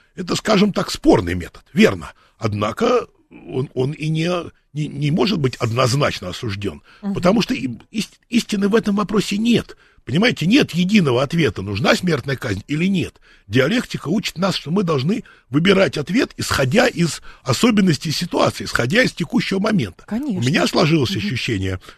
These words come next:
Speaker 1: что настал момент, когда мораторий на смертную казнь, кстати, навязанный нам вступлением в Совет Европы там и так далее,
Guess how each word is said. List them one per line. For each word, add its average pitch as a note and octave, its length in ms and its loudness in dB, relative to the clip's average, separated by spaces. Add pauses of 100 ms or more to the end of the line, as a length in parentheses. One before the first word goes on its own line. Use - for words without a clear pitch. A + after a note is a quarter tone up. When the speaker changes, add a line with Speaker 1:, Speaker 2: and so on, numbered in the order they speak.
(100)
Speaker 1:
что B2 160 -8
настал D#3 360 -2
момент, D#3 420 -2
когда B2+ 400 -4 (1000)
мораторий A2 460 -4
на A2 120 -6
смертную B2+ 380 -8
казнь, C3+ 260 -2
кстати, C#3 360 -6
навязанный B2 600 -2
нам E2+ 220 -12 (320)
вступлением G#2 600 0
в - 40 -10
Совет G2 300 -2
Европы F3+ 400 -2
там G2+ 200 -6
и A2 40 -4
так C3 200 -6
далее, E2 300 -6